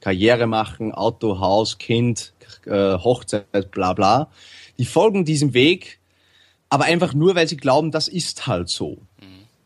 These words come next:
Speaker 1: Das ist quasi so. Der, da wird nicht hinterfragt, ist das wirklich der meine, der, der eigene Weg?
Speaker 2: Ja.
Speaker 1: Ähm, das heißt, die Frage, die man sich ja immer stellen soll beim Investieren, ist, wird sich diese Investition auszahlen für mich?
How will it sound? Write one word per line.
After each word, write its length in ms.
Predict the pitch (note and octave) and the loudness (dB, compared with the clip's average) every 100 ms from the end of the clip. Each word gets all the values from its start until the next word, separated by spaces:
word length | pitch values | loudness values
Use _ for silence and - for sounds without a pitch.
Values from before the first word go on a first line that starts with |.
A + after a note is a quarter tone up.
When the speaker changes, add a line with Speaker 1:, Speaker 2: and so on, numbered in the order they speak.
| _ - | _ -14
Speaker 1:
Das 140 | G#2+ | -6
ist 320 | D#3+ C3+ - | -2 -2 -4
quasi 340 | - F2 F2+ E2+ | -6 -6 -6 -8
so. 140 | F#2+ | -2
Der, 180 | A#2 A#2 | 0 2
da 140 | B2 | 4
wird 180 | D#3 F3+ | 2 2
nicht 160 | E3 - | -2 -4
hinterfragt, 1000 | D#3+ D3+ B2+ - G#2+ A2+ C3 - - _ _ _ - | -4 -2 -4 -4 -2 -2 -4 -10 -18 _ _ _ -6
ist 200 | C3 - - - _ - | -6 -6 -18 -20 _ -6
das 160 | A#2+ | -2
wirklich 240 | C3 C3 B2 | -2 0 0
der 100 | G2+ | 2
meine, 380 | G#2 G#2 F2 | 4 2 -2
der, 240 | F2 F#2+ F2+ | -2 -2 0
der 100 | F2 | 0
eigene 400 | G#2 G#2+ F#2 E2+ | 0 0 -2 -6
Weg? 320 | C2+ - - - | -10 -14 -20 -20
Speaker 2:
Ja. 60 | G2 _ - - | -20 _ -12 -2
Speaker 1:
Ähm, 320 | A2 A#2 A2 - - | 0 2 0 -4 -6
das 160 | A#2+ | -2
heißt, 320 | C3+ D#3+ - _ _ | 2 2 0 _ _
die 60 | C3 | -4
Frage, 420 | C#3 D3+ F#3 F#3 | -2 0 0 0
die 140 | D#3 | 2
man 100 | D3+ | 0
sich 160 | C3+ C3 | 0 0
ja 100 | E3+ | 2
immer 300 | E3 A3 B3+ | 4 4 2
stellen 300 | - B2+ G#2+ | 0 0 0
soll 180 | G2+ G2 | 0 0
beim 180 | G#2 | -2
Investieren, 640 | A2+ G#2+ G#2 - - A#2+ C3+ | -4 -4 -4 -6 -2 0 0
ist, 320 | C3 C3 - _ - | 0 -4 -6 _ -14
wird 240 | - D#3 F3 | 2 2 2
sich 160 | E3 | -4
diese 220 | D#3+ C#3 | -4 -2
Investition 640 | C#3+ C3 C3 C3 B2+ B2 B2 | 0 0 -4 -6 -4 -2 -4
auszahlen 840 | - - A2+ C#3+ - - E2+ D2+ - | -8 -4 -2 -2 -4 -4 -4 -6 -10
für 140 | F2+ | -8
mich? 420 | E2 F2 - - | -8 -12 -16 -20